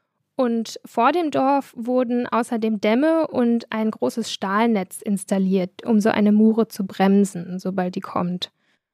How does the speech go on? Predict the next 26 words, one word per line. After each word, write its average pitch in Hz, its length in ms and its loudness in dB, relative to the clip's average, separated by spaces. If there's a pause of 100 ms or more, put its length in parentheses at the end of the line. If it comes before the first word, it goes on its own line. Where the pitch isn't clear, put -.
(200)
Und 233 120 -4
für 247 100 -4
den 226 140 -2
Fall, 226 360 0
dass 220 200 -4
die 220 120 -4
Masse 226 380 0
sich 226 380 -4
auf 220 180 0
den 208 140 -2
Straßen 226 500 -2
verbreitet, 196 680 -2
gibt 240 180 -6
es - 120 -8
noch 220 140 -2
so 220 160 -4
mobile 220 420 2
Hindernisse, 202 1000 -2
die 214 80 -12
dabei 202 260 0
helfen 202 380 0
sollen, 196 260 -2
die 190 140 -6
Ausläufer 202 680 -2
der 196 120 -6
Schlammlawine 208 720 -2